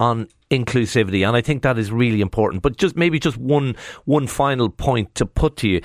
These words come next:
Like, you mentioned the Ireland for All march, which I, like, I absolute-, I think, again, most people would say a really good thing, lovely to send out a signal to, to people that they are welcome to come here. But the organisers of that march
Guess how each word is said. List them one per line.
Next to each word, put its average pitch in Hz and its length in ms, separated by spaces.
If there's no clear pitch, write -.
Like, - 240
you 151 220
mentioned 147 400
the 120 100
Ireland 107 360
for 107 200
All 104 380
march, 87 480
which 156 200
I, 147 100
like, 139 300
I 135 120
absolute-, 135 640
I 107 80
think, - 220
again, 113 400
most 127 240
people 113 220
would 92 60
say 104 220
a 113 100
really 127 460
good 113 260
thing, 107 340
lovely 120 380
to - 140
send 110 260
out 98 140
a 85 40
signal 98 440
to, 98 320
to 110 80
people 110 300
that 101 180
they 110 100
are 101 80
welcome 101 440
to - 100
come 147 240
here. 76 200
But 151 120
the 147 140
organisers 95 720
of 82 80
that 95 220
march 90 480